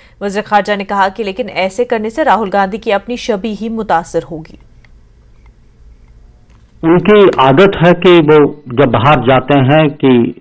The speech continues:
Speaker 2: वो, अ, देश की आलोचना करते हैं, हमारी राजनीति के बारे में टिप्पणी करते हैं। तो जो आपका प्रश्न है कि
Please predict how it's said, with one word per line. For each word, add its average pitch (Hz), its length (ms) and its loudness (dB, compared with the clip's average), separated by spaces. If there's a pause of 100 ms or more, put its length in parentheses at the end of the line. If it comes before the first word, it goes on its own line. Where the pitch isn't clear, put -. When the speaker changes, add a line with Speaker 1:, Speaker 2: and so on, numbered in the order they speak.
Speaker 2:
वो, 123 460 0
अ, - 800 -10 (100)
देश 131 300 2 (140)
की 151 80 4
आलोचना 139 500 4
करते 135 360 -4
हैं, 135 460 0 (720)
हमारी 135 300 4
राजनीति 131 680 2
के 139 160 0
बारे 127 260 2
में 131 160 4
टिप्पणी 127 400 0
करते 127 320 -4
हैं। 120 240 -2 (760)
तो 175 40 4
जो 170 400 2
आपका 180 260 0
प्रश्न 180 380 2
है 180 240 2
कि 185 500 0